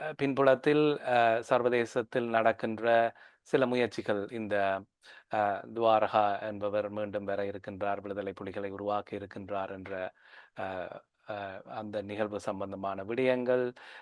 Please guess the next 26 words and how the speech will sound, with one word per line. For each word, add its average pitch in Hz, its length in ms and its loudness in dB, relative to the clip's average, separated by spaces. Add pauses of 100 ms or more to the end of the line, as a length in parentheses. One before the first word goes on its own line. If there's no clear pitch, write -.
(120)
சில 104 580 2 (100)
பேர் 104 260 2
வந்து 101 340 -2 (140)
விடுதலை, 104 680 4 (200)
விடு-, 107 260 4
விடுதலை 110 360 10
புலிகளை 107 380 8
மீளுருவாக்க 104 640 6
வேண்டும், 101 420 6 (420)
அ, 98 160 10
ஜனநாயக 104 600 10
ர-, 113 280 6
ரீதியான 104 480 6
போராட்டம் 101 520 10
முடிவடைந்து 104 520 8
விட்டது, 104 300 6
இராணுவ 104 380 10
ரீதியான 101 640 4 (320)
போராட்டத்தை, 110 580 10
ஆயுத 110 320 12
போராட்டத்தை 107 520 8
ஆரம்பிக்க 117 520 10
வேண்டும் 110 320 4
என்ற 107 220 4
சில 107 240 6
கருத்துக்களை 113 540 6